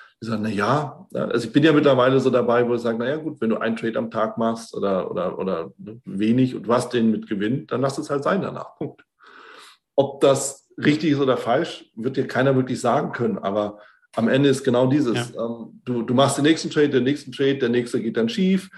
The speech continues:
Speaker 1: dann müsst ihr es wieder aufholen und schon hockst du in dieser Schleife drin, ja? In, in, in dieser, „Ich will es erreichen, ich hatte doch schon“ und, ja, und schon bist du gefangen.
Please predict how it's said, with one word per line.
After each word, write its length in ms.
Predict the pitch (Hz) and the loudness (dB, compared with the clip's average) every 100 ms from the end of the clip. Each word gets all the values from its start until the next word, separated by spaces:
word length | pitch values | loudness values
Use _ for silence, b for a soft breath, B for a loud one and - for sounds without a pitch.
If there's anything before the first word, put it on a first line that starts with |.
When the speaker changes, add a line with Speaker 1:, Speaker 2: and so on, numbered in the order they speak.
| B - | B -4
Speaker 1:
dann 140 | 123 | 2
müsst 160 | 131 131 | 2 2
ihr 40 | |
es 120 | 131 | 0
wieder 180 | 127 123 | 0 0
aufholen 480 | 135 170 - 151 143 | 0 -2 -2 0 0
und 60 | |
schon 360 | 127 - 147 131 | -2 -2 -2 -2
hockst 300 | 135 - - | -8 -8 -6
du 60 | 156 | -4
in 160 | 139 | -2
dieser 240 | 123 127 127 | -2 0 -2
Schleife 400 | - 175 196 - | 2 2 2 -2
drin, 300 | - 85 80 | -4 -8 -8
ja? 240 | 92 143 - | -10 -10 -2
In, 200 | 113 117 | 2 2
in, 260 | 117 113 | 2 0
in 160 | 107 113 | 2 2
dieser, 320 | 113 123 113 B B B | 4 2 2 B B B
„Ich 200 | 135 127 | -6 4
will 140 | 139 180 | 6 6
es 120 | - | 4
erreichen, 640 | 131 120 147 185 185 180 | 2 2 2 0 -2 -4
ich 160 | - - | -4 0
hatte 180 | 151 190 | 0 2
doch 200 | 180 151 | -2 -4
schon“ 480 | - 170 170 175 | -2 -2 0 -2
und, 200 | 127 131 | -4 -4
ja, 120 | 127 143 | -2 -4
und 200 | 131 131 | -4 -4
schon 160 | 147 | -4
bist 140 | 143 - | -4 -8
du 40 | |
gefangen. 380 | 143 - 190 | -8 -6 -6